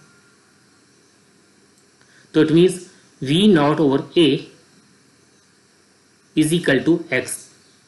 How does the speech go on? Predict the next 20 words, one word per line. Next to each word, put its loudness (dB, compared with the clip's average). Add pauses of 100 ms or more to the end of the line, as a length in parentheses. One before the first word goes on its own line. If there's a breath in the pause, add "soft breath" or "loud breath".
(600)
Okay, -4 (280)
here 2
time 2
is -4
not, -4 (220)
here 0
time 2 (260)
mean 2 (160)
position, 2 (320)
vari-, 2 (360 loud breath)
vari-, 2 (200)
variation 2 (380)
position 0
with -4
time, -6 (2750)
and 0
then 2
V 2
naught 2
over -2